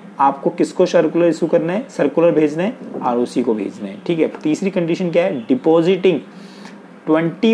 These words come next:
percent, not less than twenty percent, मतलब at least twenty percent of the amount of the deposit maturing during the following financial year,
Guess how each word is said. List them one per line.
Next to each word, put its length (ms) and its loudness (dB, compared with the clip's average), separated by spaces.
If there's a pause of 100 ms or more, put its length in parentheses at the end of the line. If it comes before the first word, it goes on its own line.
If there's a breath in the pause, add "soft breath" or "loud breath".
(100)
percent, 500 0 (1300)
not 300 2
less 240 6
than 140 2
twenty 280 2
percent, 240 -2
मतलब 280 -4
at 220 -6
least 200 0
twenty 320 0
percent 380 0
of 120 -6
the 100 2
amount 340 0
of 120 -4
the 100 2
deposit 540 0
maturing 640 2
during 260 2 (140)
the 100 4 (500 loud breath)
following 460 4
financial 460 0
year, 100 2